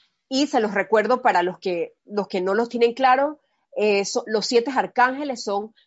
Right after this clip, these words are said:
Miguel, Jofiel, Chamuel, Gabriel, Rafael, Uriel y Zadkiel y sus complementos. El de Miguel, la señora Fe, Jofiel, Constanza, Chamuel, Angélica, Gabriel, Esperanza, Rafael,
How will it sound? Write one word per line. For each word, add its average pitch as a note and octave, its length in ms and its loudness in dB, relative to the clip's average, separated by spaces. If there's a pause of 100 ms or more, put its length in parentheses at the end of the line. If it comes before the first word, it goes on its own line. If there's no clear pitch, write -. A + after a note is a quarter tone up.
(120)
Miguel, A3+ 640 2
Jofiel, A#3+ 500 -2
Chamuel, A3 520 -4
Gabriel, G#3 440 0
Rafael, A3 480 -2
Uriel A3 300 -2
y B3 80 -6
Zadkiel A#3 580 0
y D4 60 -4
sus G#3+ 160 -12
complementos. G#3 960 -4 (260)
El F#3 120 -6
de F#3+ 80 2
Miguel, A3 600 2
la G3 140 0
señora F3 380 -2
Fe, C4+ 380 -2 (280)
Jofiel, C4 680 0
Constanza, C4 800 -2
Chamuel, G3+ 680 -4 (100)
Angélica, G#3+ 760 -2 (180)
Gabriel, F#3 460 2
Esperanza, A#3+ 760 0 (580)
Rafael, G#3 680 2